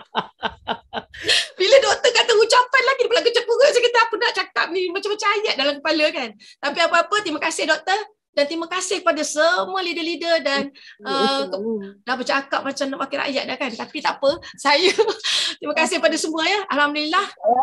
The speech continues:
Speaker 1: Uh, semoga doktor sukses dengan, uh, untuk ke Royal Star Master.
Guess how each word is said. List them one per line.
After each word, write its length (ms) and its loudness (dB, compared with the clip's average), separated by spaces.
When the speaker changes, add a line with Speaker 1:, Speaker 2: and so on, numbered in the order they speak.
Speaker 1:
Uh, 160 0
semoga 320 0
doktor 400 -2
sukses 400 -6
dengan, 320 -2
uh, 80 -6
untuk 400 -2
ke 160 0
Royal 560 -2
Star 400 -4
Master. 640 -6